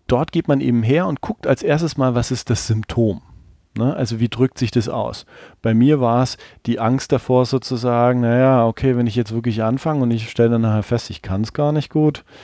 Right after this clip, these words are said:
Oh, nee, also das, da ist so ein Magengrummeln, ne? So, also so im Magen, da, da zieht sich dann alles zusammen. Merke ich schon so, uff, okay, ja, hm. Und dann schaut man sich den Teil mal an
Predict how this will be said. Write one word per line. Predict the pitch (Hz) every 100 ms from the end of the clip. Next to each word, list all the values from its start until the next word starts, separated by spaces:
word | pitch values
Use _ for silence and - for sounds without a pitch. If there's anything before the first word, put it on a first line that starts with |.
| - - - -
Oh, | - 107 - -
nee, | 101 95
also | 95 98
das, | 113 107 -
da | 120 117
ist | 104
so | 113
ein | 117
Magengrummeln, | 113 113 120 135 123 120 113 98 98
ne? | 139
So, | 147 110 104
also | 120 113
so | 120 123
im | 113
Magen, | 113 110 127
da, | 117
da | 110 127
zieht | - 139
sich | 131
dann | 131 120
alles | 107 104
zusammen. | - 113 82 82 85 - - - -
Merke | 117 110 107
ich |
schon | - 107
so, | 123
uff, | 165 165 95 -
okay, | 147 143 - 110 107 101 135
ja, | 120 113 101 -
hm. | 131 104 - - - - - - _ _ -
Und | 135
dann | 143 180 262
schaut | - - 156
man | 202 170
sich | 165 -
den | 156
Teil | 139 131 131
mal | 127 113
an | 107 120 226